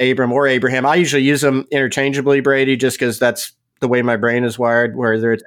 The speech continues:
Abram or Abraham. Um, but, uh, let, you know, where, what do we get with Abram? He's one of the most important, uh, men in history.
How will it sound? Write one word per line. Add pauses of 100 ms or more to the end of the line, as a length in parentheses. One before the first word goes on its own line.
(140)
Abram
or
Abraham. (400)
Um, (240)
but,
uh, (140)
let, (160)
you
know, (600)
where,
what
do
we
get
with
Abram?
He's
one
of
the
most
important, (380)
uh,
men
in
history.